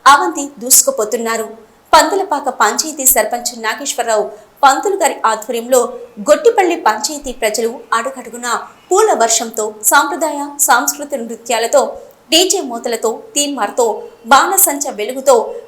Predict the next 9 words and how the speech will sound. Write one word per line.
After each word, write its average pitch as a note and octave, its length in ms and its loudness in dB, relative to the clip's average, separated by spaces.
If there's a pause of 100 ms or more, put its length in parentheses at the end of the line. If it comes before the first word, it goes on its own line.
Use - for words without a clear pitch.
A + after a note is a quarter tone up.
కోలాటం F4 580 2
ఆట A3+ 200 -8 (200)
పాటలతో, A#3 600 0 (140)
గుర్రపు D4 540 -2 (220)
సింహాసన E4 600 0
వాహనం, A#3+ 460 0 (240)
అడుగడుగునా A3+ 520 -4
మంగళహారతులు, C#4 840 -4 (280)
గజమాల E4 340 -2